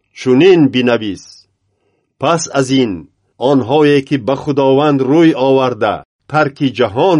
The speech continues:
кардаанд, муборак ҳастанд». «Бале», мегӯяд Рӯҳи Худо, «онҳо аз меҳнати худ роҳат хоҳанд кард, чунки мукофоти корҳояшонро мегиранд». Сипас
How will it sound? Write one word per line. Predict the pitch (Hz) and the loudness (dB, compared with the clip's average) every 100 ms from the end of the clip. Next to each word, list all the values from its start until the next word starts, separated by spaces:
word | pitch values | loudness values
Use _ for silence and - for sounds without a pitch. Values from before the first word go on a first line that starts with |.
| 139 | -2
кардаанд, | 139 117 117 107 90 80 - _ _ _ - | -4 -4 -2 -2 -4 -8 -16 _ _ _ -6
муборак | 113 123 120 117 107 127 135 - | -2 0 2 2 0 -2 -4 -12
ҳастанд». | 104 - 92 80 69 _ _ _ _ _ _ _ _ _ | -14 -10 -12 -12 -14 _ _ _ _ _ _ _ _ _
«Бале», | 82 113 156 127 - | -6 -2 0 0 -2
мегӯяд | 87 107 110 104 117 107 95 101 | -8 -8 -6 -4 -2 -4 -4 -4
Рӯҳи | 113 104 - | -4 -6 -12
Худо, | 113 101 107 76 _ _ _ _ - | -8 -4 -4 -4 _ _ _ _ -4
«онҳо | 127 139 117 165 165 | 0 0 0 -2 0
аз | 131 139 139 | -2 -2 0
меҳнати | 139 120 131 196 175 | 0 0 0 0 0
худ | - 143 104 | 0 -2 -2
роҳат | 82 123 107 120 147 - | -2 -2 -2 -2 -4 -4
хоҳанд | 120 101 101 90 95 | -8 -6 -6 -10 -12
кард, | 78 - _ _ _ _ _ | -12 -14 _ _ _ _ _
чунки | - 170 156 160 139 | 0 0 2 0 2
мукофоти | 139 135 123 - 160 180 147 - | 0 0 -2 0 -2 -2 -2 -6
корҳояшонро | 117 101 87 120 120 98 101 87 85 82 | -4 -4 -2 2 2 0 -6 -10 -8 -10
мегиранд». | 85 78 82 78 76 64 _ _ _ _ _ _ _ _ _ | -10 -12 -12 -12 -14 -18 _ _ _ _ _ _ _ _ _
Сипас | - 120 117 123 110 | -10 -10 -2 -2 -2